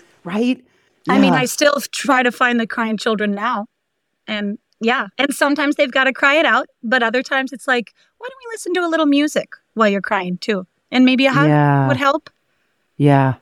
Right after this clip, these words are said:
Speaker 2: Yeah.
Speaker 1: And when you say lucky, is that for you, Diane, like, because your relationship with your mom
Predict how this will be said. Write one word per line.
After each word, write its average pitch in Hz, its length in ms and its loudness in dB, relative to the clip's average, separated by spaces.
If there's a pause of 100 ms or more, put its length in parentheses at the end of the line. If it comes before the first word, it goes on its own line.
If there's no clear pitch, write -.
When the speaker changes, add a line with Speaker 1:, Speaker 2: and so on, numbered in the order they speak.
(300)
Speaker 2:
Yeah. 240 240 0 (1300)
Speaker 1:
And 208 120 2
when 226 120 6
you 269 100 4
say 277 220 0
lucky, 170 440 0
is 143 120 -2
that 147 300 0
for - 140 -6
you, 143 200 -2
Diane, 135 420 -2
like, 127 200 -4
because 139 520 -6
your 139 140 0
relationship 131 480 -2
with 135 160 -4
your 135 100 0
mom 131 420 0